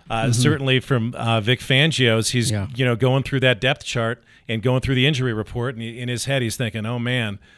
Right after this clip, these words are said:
Speaker 1: this is exactly the news I, I was hoping we wouldn't
Speaker 2: Mm-hmm.
Speaker 1: get at this point of the year."
Speaker 2: And by the way, speaking of the covid list, we talk about the Broncos pass rush.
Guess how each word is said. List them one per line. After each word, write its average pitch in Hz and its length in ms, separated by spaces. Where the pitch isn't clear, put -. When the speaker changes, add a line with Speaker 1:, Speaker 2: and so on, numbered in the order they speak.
Speaker 1:
this 127 200
is 113 140
exactly 117 640
the 110 80
news 113 320
I, 107 100
I 92 140
was 104 160
hoping 123 260
we 107 80
wouldn't 107 300
Speaker 2:
Mm-hmm. 104 200
Speaker 1:
get - 60
at 117 60
this 101 180
point 98 200
of 90 40
the 85 80
year." 82 240
Speaker 2:
And 151 160
by 156 160
the 147 100
way, 135 220
speaking 156 400
of 135 100
the 127 80
covid 143 440
list, 120 280
we 135 80
talk 127 280
about 120 240
the 120 80
Broncos 127 400
pass 127 340
rush. 147 240